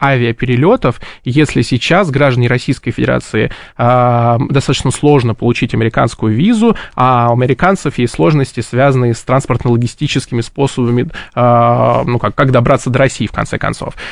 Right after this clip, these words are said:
То есть, а, зачем делать соглашение, которое изначально не проработано соответствующими,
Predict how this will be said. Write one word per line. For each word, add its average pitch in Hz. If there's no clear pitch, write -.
То 123
есть, -
а, 123
зачем 131
делать 123
соглашение, 180
которое 127
изначально 139
не 135
проработано 131
соответствующими, 127